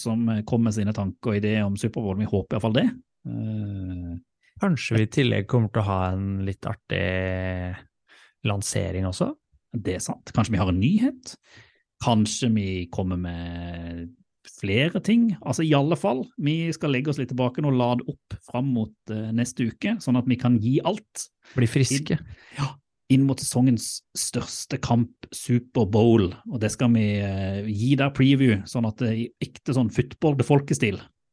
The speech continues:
Speaker 1: Hva dere trenger å vite, hva dere må tenke på når dere ser kampen, eh,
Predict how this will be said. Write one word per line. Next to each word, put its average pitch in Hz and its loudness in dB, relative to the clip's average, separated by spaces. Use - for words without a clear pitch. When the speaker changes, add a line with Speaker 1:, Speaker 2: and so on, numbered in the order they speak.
Speaker 1:
Hva 123 4
dere 127 4
trenger 127 6
å 110 2
vite, 117 -2
hva 113 2
dere 113 4
må 107 2
tenke 107 -2
på 117 0
når 113 2
dere 113 0
ser 110 -4
kampen, 110 -4
eh, 113 -8